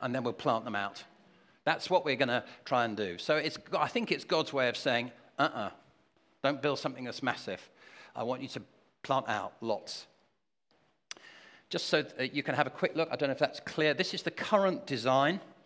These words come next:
As you can see, um, that's a two-phase design. So basically, we want to, we want to expand this hall by two beam lengths that way. That will be phase one.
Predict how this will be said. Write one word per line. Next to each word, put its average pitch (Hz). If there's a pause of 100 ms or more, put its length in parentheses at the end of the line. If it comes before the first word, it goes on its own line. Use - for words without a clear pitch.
(380)
As -
you 139
can 131
see, - (400)
um, 123 (240)
that's -
a -
two-phase 160
design. 104
So 120
basically, 135
we 117
want 117
to, 117 (880)
we 131
want 139
to 151
expand 196
this 170
hall 147
by 117
two 208
beam 143
lengths - (340)
that 127
way. 135 (680)
That 135
will 123
be 123
phase 113
one. 175